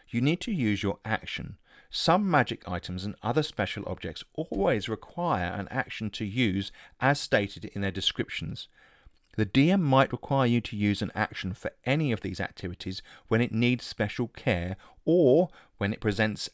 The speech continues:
an unusual obstacle. For instance, the D M could reasonably expect you to use an action to open a stuck door or turn a crank to lower a drawbridge.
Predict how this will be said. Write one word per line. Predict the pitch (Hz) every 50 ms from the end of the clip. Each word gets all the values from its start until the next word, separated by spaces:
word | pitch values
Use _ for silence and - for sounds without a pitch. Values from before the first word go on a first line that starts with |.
| _
an | - 107 101
unusual | - 113 110 107 107 120 135 139 135 - 131 135 - - -
obstacle. | 165 165 - - - - 101 - - - 98 - 85 - _ _ _ _ _ _ _ _ _ _ _ _ _ _ _
For | - - 147
instance, | 156 160 156 - - 101 92 - - - - - _ _ -
the | 104
D | 101 95 - 165 165 117
M | 92 92 110 139 - _ _ -
could | 123 104
reasonably | 113 127 147 175 - 196 180 160 135
expect | 117 - - - - - 101 - - 113
you | 98
to | - 113
use | 101 98 104 104 101 98
an | 104 101 -
action | - 165 165 - - - - 92 90 -
to | - - - 107
open | 107 - - 123
a | 117 113
stuck | - - - - - 123 - - - _ _ -
door | 151 180 202 127 101 110 - - - - - - -
or | - 117 120
turn | - - - 139 143 139 143
a | 120 113 _ _
crank | - - - 175 160 113 90 - - - _ _ _ _ _
to | - -
lower | 104 104 110 113 110 104 110 85
a | 90 92
drawbridge. | 82 - 113 127 143 127 - - - 87 80 - - - -